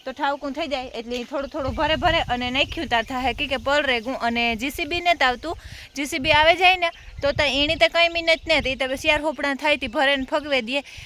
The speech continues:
બાકી આપણી ત્યાં થોડું થોડું ભરીએ તાર જ થાય, નકર જાજુ ભરીએ તો ઉપડે નહીં.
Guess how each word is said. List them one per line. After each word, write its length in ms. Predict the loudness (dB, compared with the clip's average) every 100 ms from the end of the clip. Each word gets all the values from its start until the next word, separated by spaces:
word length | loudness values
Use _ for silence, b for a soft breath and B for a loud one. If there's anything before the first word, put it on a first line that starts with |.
| -4
બાકી 280 | -2 0 2
આપણી 320 | 2 2 -2
ત્યાં 360 | 2 4 4 2
થોડું 260 | -2 -2
થોડું 200 | -2 -2
ભરીએ 300 | 0 2 2
તાર 260 | 2 2 0
જ 20 |
થાય, 240 | 0 0
નકર 220 | 0 -2 -2
જાજુ 280 | -2 -2
ભરીએ 300 | -2 -2 -2
તો 140 | -4 -6
ઉપડે 360 | -8 -6 -6
નહીં. 160 | -4 -8